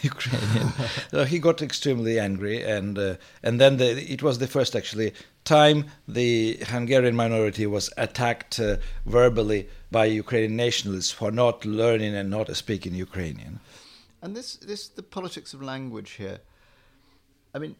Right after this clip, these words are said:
Speaker 2: we read, and I expect, I'm sure the experience bears out, that a lot of the even initially Russian sympathetic, Russian-speaking minorities in, in the regions that are currently on the front line, you know, the majority Russian
Speaker 1: Yeah.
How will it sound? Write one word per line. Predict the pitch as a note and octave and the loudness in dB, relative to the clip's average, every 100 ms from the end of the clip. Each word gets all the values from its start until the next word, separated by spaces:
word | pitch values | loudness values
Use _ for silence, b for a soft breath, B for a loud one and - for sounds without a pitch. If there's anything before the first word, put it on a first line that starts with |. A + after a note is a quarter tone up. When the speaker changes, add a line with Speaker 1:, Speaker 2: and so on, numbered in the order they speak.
| _ _ _ | _ _ _
Speaker 2:
we | D3+ C3 D3+ | -12 -2 -2
read, | D3 E3+ F3+ G3 - - _ _ | 0 -4 -6 -10 -14 -16 _ _
and | - B2+ B2 | -12 -8 -6
I | A#2+ - | -6 -8
expect, | A2 - A#2+ G2 | -14 -10 -12 -12
I'm | A2 G#2 | -12 -12
sure | - A#2 | -14 -14
the | G2+ | -14
experience | A2 A#2 G2+ | -10 -10 -8
bears | G#2+ G2+ | -10 -10
out, | G2 | -12
that | A2+ - | -12 -10
a | A#2+ | -6
lot | A2+ A#2+ | -4 -4
of | A2+ G#2 | -6 -12
the | A2+ G#2 - - - - - | -12 -12 -16 -20 -20 -20 -14
even | B2+ G#2+ G#2+ G#2 A2+ A#2 | -10 -8 -10 -10 -12 -4
initially | C3+ C#3+ - A2+ | -2 -2 -4 -10
Russian | A2 A2 - | -10 -10 -12
sympathetic, | G#2+ G#2+ G2 C3+ B2 A2+ - _ _ _ _ _ - | -12 -12 -10 -10 -10 -14 -16 _ _ _ _ _ -6
Russian-speaking | A2+ - G2+ A#2+ G2+ G2+ | -4 -4 -10 -12 -12 -12
minorities | G#2 G#2 G#2 G2 F#2+ | -10 -10 -12 -14 -14
in, | G#2+ G2+ | -12 -12
in | - G2+ | -10 -10
the | G2 | -8
regions | G2 G#2 F2+ F2 | -8 -10 -10 -16
that | G2 | -16
are | F#2+ | -14
currently | F#2+ F#2+ G2 G2 F2+ _ _ _ - | -12 -12 -12 -16 -18 _ _ _ -12
on | |
the | G2+ | -12
front | G#2+ F#2 | -8 -8
line, | A2+ G#2 E2 | -6 -6 -8
you | F#2+ | -18
know, | F#2 | -18
the | G2 - | -20 -16
majority | G#2 G2+ B2 G#2+ G2 | -12 -8 -8 -8 -10
Russian | - G2+ | -10 -8
Speaker 1:
Yeah. | G2 | -8